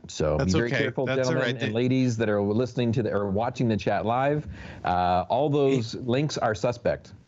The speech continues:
Speaker 1: And
Speaker 2: Uh,
Speaker 1: they could
Speaker 2: he
Speaker 1: be affiliate links, and so watch out. We don't know.
Speaker 2: <laughs>
Speaker 1: He's kinda shady.
Speaker 2: You're not wrong. You're not wrong.
Speaker 1: <laughs>
Speaker 2: Uh, Absa Block and Lutely says the stereo ones always caused me pain when we had to wire all those adapters up.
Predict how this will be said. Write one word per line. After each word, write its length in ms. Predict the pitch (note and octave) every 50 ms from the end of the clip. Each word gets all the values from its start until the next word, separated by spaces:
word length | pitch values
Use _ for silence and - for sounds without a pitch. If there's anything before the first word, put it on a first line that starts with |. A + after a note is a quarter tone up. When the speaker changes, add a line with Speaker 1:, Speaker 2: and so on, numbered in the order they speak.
| _ _ _ _ _
Speaker 1:
And 140 | - G#2+ A2
Speaker 2:
Uh, 60 | C3
Speaker 1:
they 80 | C3+ -
could 100 | F#2 - F3+
Speaker 2:
he 80 | E3 C#3+
Speaker 1:
be 80 | G3
affiliate 420 | E3+ C3 - - F#3+ E3 C#3 B2 G#2+
links, 360 | A2 G#2+ F#2+ E2 D#2+ - -
and 100 | F#2 E2+
so 120 | - G2+
watch 280 | F2+ F2+ G2 G2+ F#2 A#2
out. 180 | G#2 F2 - - - - _ _ _ _ _ _ _ _
We 60 | - F2
don't 160 | F#2 F2 F#2
know. 140 | F#2 D#2+ C#2 - - - - _ _
Speaker 2:
<laughs> 320 | _ _ - - E2+ -
Speaker 1:
He's 180 | - G#2 G2 F2+
kinda 220 | - A2+ A2+ B2
shady. 400 | B2 - D3+ C3 A2 E2 D2 C#2 - - _ _ _ - - - - - - - - - - -
Speaker 2:
You're 120 | - - A2
not 160 | G2+ - -
wrong. 340 | - G#2+ G2+ G2+ G2+ G#2 G#2 - - _ _ _ _ - - - - - - - - - _ _ _
You're 140 | A#2 B2 B2
not 220 | A#2+ A#2 A2 G#2+
wrong. 320 | G#2+ G#2+ G#2 G#2+ G#2 G#2 - A5 - - - - - - B4+ A#4+ - -
Speaker 1:
<laughs> 0 | F#4 G#4 G4+ - - - - - - - - - - - - _ - - - - - - -
Speaker 2:
Uh, 240 | B2 B2+ B2+ B2+ B2+
Absa 260 | B2+ D3+ D#3+ C3 - C#3+
Block 260 | C#3+ D#3+ D#3 C#3 B2
and 100 | D3+ C3
Lutely 240 | C#3 D3 C3+ C#3 C3
says 200 | - D3 C3 A2+
the 60 | A#2+
stereo 300 | G#2+ - E3 D3+ D3 C#3
ones 220 | C3+ C3 B2+ B2 B2+
always 260 | B2 B2 A#2+ A2+ A2
caused 240 | - C#3 B2+ A2+ A#2+
me 80 | B2
pain 220 | A#2 A#2+ C3+ A#2+ A#2
when 100 | A#2 A2+
we 80 | A2
had 140 | G#2 A#2 A#2
to 80 | G#2+ G2+
wire 320 | F#2 G2 G#2+ A2 A2 G#2+
all 100 | G2+ G2+
those 220 | G2 G#2 G2+ G2
adapters 440 | G2+ F#2 G2+ G#2 G#2 - G#2 G2 G2
up. 220 | G2 F#2 F#2+ -